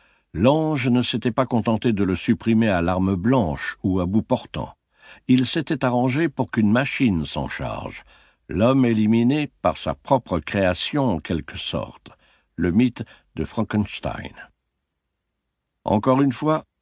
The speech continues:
Charcot s'attarda sur le C V de Fabrice Chevalier. Un vrai cerveau, passionné d'échecs et de mathématiques.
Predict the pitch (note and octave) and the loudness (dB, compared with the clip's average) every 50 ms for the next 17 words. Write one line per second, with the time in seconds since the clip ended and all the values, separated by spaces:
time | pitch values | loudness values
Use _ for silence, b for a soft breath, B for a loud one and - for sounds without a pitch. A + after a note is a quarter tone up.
0 | _ _ _ - - - A2+ G#2+ - - C#3+ D3 D3 C3 - - A#2 G2+ - G#2+ | _ _ _ -8 -2 0 0 0 0 0 0 2 2 2 2 0 0 0 0 -2
1 | G2+ G#2+ G#2+ A#2 A#2 - - - F#2+ G2+ G#2 F#2+ - - F#2 E2+ E2 E2+ A2+ B2 | -2 0 0 0 -2 -2 -2 -2 0 0 0 0 0 0 -2 0 0 0 0 0
2 | A#2+ F#2+ E2+ E2+ - - A2 G2+ F#2 F#2+ G#2+ G#2 - - - - - E2+ C#2 D2 | 0 0 -2 -4 -4 -2 -4 -2 0 0 0 0 -2 -6 -8 -6 -6 -4 -4 -4
3 | C2+ - - - - - - _ _ _ _ _ _ _ _ _ _ _ _ - | -4 -6 -8 -10 -14 -16 -18 _ _ _ _ _ _ _ _ _ _ _ _ -8
4 | - D2 B1 A1+ C#2+ G2+ G#2+ - - F#2 - D2+ C#2+ - - - - _ _ b | -6 -6 -4 -4 -4 -4 -4 -4 -4 -6 -6 -8 -10 -12 -14 -18 -20 _ _ b
5 | b b b b b b b - G2 F2 - - F#2 E2 F2+ E2 D#2 E2+ F2+ - | b b b b b b b -2 -2 0 0 -2 -2 0 0 0 0 -2 -2 -2
6 | - - D3 - _ - - - - - F#2 G2+ G#2+ G#2+ - A2 G#2+ G#2 G2 - | -2 -4 -4 -6 _ -10 -8 -8 -4 -2 -2 -2 -2 -2 0 0 0 0 -2 -4
7 | - - - - - - | -10 -18 -20 -20 -20 -20